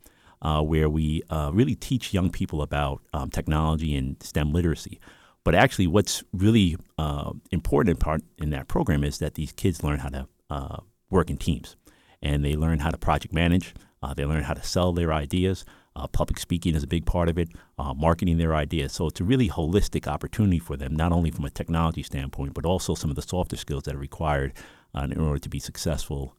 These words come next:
uh, in the future life. Um, the other a-, areas I just touched on it very briefly is Best Academy, uh, where we touch, uh, a lot of those young people through what we call the pathway of development success.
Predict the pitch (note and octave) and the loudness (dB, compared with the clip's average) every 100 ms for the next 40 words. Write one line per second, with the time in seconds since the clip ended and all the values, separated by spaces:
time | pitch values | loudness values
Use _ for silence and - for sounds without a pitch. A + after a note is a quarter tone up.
0 | - D2 - C#2 C2+ - - C#2+ D2 C2+ | -8 -8 -6 -6 -6 -6 -6 -2 -2 -2
1 | - - - _ _ _ - D#2+ D2+ G2 | -6 -14 -18 _ _ _ 0 2 4 6
2 | F2+ C3+ G2 D2+ - D#2+ D2+ C#2+ D#2+ - | 6 8 6 4 0 -2 0 0 -2 -4
3 | F2 - F2 F2 C#2+ - D#2+ D2 - G#2 | -2 -2 -2 -2 -4 -2 -2 -2 2 0
4 | - D2 C#2 - - - D#2 C#2+ B1+ B1 | 0 -6 -4 -4 -4 -4 -2 -2 -4 -10
5 | - D2 C#2+ C2+ C#2+ D#2 D2+ - F2+ - | -10 -6 -6 -2 -2 -2 -2 0 0 -2
6 | - - _ _ D2 C#2 - D#2+ E2 E2+ | -14 -20 _ _ 0 0 0 2 4 4
7 | D2+ D2+ E2 F2 - F2 - C#2 - E2 | 2 0 2 2 2 -2 -2 -6 -4 -2
8 | D2 D2 D#2 - D2 C#2 - E2 - D#2 | -2 -2 -4 -6 -6 -4 -2 0 -2 -4
9 | C#2 - E2 D2 C2+ D2+ - - C#2 - | -4 -4 -4 -4 -4 -8 -8 -4 -4 -6